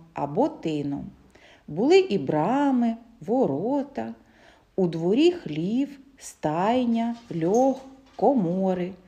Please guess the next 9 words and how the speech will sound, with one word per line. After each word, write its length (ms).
На 160
тину 420
на 120
кілочках 840
сушилися 840
глечики, 680
горщики. 920
Українську 800
хату 640